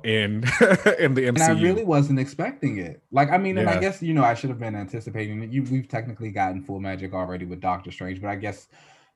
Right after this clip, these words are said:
Speaker 2: you know, it's like Doctor Strange. It doesn't really,
Speaker 1: You
Speaker 2: like
Speaker 1: kind of expect that with, with him.
Speaker 2: Yeah, you know, so now to see that, like, oh, no, it actually, like, does exist in all these other different ways, and you kinda see these other people using it. Um,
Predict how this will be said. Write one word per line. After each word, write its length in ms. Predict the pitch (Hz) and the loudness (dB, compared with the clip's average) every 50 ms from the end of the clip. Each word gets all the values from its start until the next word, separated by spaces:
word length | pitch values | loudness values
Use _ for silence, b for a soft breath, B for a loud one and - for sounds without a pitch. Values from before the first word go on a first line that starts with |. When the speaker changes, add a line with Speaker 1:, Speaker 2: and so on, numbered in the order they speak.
| _ | _
Speaker 2:
you 120 | - 135 139 | 2 2 2
know, 280 | 127 98 92 90 87 | 2 2 -2 -4 -6
it's 240 | 76 98 - - - | -8 -10 -12 -10 -4
like 260 | 110 107 101 95 95 | -2 0 0 0 -2
Doctor 360 | 92 95 90 87 - - 90 87 | -2 -2 -2 -2 -4 -10 -14 -14
Strange. 520 | - - - 90 90 87 85 87 73 - | -14 -12 -12 -12 -10 -10 -12 -12 -12 -12
It 100 | 90 92 | -12 -8
doesn't 280 | - 92 90 - 85 82 | -6 -6 -6 -6 -8 -10
really, 160 | 90 92 90 90 | -10 -10 -8 -8
Speaker 1:
You 60 | 135 | -4
Speaker 2:
like 40 | 90 | -2
Speaker 1:
kind 120 | - 113 | 0 0
of 60 | 110 98 | 0 -2
expect 440 | 98 - - - - 135 - - | -4 -6 -6 -4 -4 -6 -6 -6
that 160 | - 92 85 - | -10 -10 -10 -10
with, 120 | 82 85 _ _ - - | -12 -14 _ _ -20 -14
with 140 | - 85 139 165 | -8 -4 0 0
him. 80 | 170 | 2
Speaker 2:
Yeah, 240 | 170 156 131 107 95 | 2 0 0 -2 -2
you 200 | 95 98 107 113 | -4 -4 -6 -6
know, 200 | 107 104 101 101 | -8 -8 -8 -10
so 220 | 98 - - 113 107 | -10 -8 -8 -8 -6
now 240 | 110 110 110 117 117 | -2 -2 0 0 -2
to 100 | 113 113 | -4 -8
see 220 | - - 120 110 | -10 -8 -8 -8
that, 180 | 101 104 104 104 | -6 -6 -6 -6
like, 200 | 98 101 101 - | -6 -6 -6 -4
oh, 180 | - 147 143 127 | -2 -2 -2 -2
no, 200 | 120 123 117 110 | -2 -4 -4 -4
it 60 | 107 107 | -4 -4
actually, 300 | 107 104 - - 113 98 | -6 -6 -8 -10 -10 -8
like, 220 | 95 98 95 92 | -8 -8 -8 -8
does 200 | 98 95 95 95 | -10 -10 -10 -12
exist 260 | 92 95 98 95 - | -12 -12 -12 -12 -12
in 80 | - 98 | -12 -12
all 80 | 95 95 | -12 -10
these 160 | 95 95 92 | -12 -12 -12
other 140 | 92 87 90 | -12 -12 -14
different 300 | 82 95 92 - 87 87 | -14 -14 -14 -14 -12 -10
ways, 280 | 104 113 117 117 113 101 | -6 -6 -6 -6 -6 -8
and 100 | 101 92 | -10 -12
you 80 | 92 | -12
kinda 180 | 92 98 92 92 | -10 -10 -12 -12
see 140 | 92 - 92 | -12 -12 -12
these 160 | 92 92 87 | -12 -12 -12
other 160 | 73 85 90 | -14 -16 -18
people 260 | - - 92 90 92 | -18 -18 -18 -16 -14
using 400 | 92 95 107 113 113 107 107 101 98 | -12 -12 -10 -10 -10 -10 -10 -8 -8
it. 220 | 98 98 - - b b b b b b - - | -10 -10 -12 -14 b b b b b b -6 -2
Um, 640 | 107 104 98 92 92 90 87 87 85 85 95 95 | 0 0 0 0 -2 -6 -8 -10 -12 -14 -16 -18